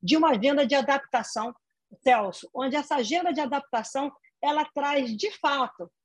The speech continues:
no um ponto dois graus centígrados, porque a gente fala do um ponto cinco graus centígrados. Isso é o futuro, né? O que a gente quer chegar lá. Mas um ponto dois graus centígrados é a temperatura média, que é o, que cresceu quase isso hoje, hoje no mundo.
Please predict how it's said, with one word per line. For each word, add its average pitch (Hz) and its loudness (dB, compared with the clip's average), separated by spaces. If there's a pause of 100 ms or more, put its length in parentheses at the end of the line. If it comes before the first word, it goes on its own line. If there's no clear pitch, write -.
(120)
no 294 4
um 359 -2
ponto 302 0
dois 233 4
graus 233 -2
centígrados, 214 -2
porque 240 4
a 254 2
gente 320 0
fala 320 4
do 311 4
um 339 0
ponto 311 -2
cinco 285 0
graus 302 4
centígrados. 196 -4 (340)
Isso 349 4
é 381 8
o 392 4
futuro, 240 6
né? 220 4
O 277 4
que 285 2
a 269 6
gente 277 2
quer 302 6
chegar 277 6
lá. 208 0 (460)
Mas 269 4
um 466 0
ponto 320 2
dois 220 2
graus 220 0
centígrados 269 -2
é 330 4
a 339 4
temperatura 330 0
média, 247 2
que - -4
é - -2
o, 226 -6 (240)
que 196 -16
cresceu 262 4
quase 226 2
isso 254 -4
hoje, 247 0 (240)
hoje 285 6
no 247 -2
mundo. 190 -6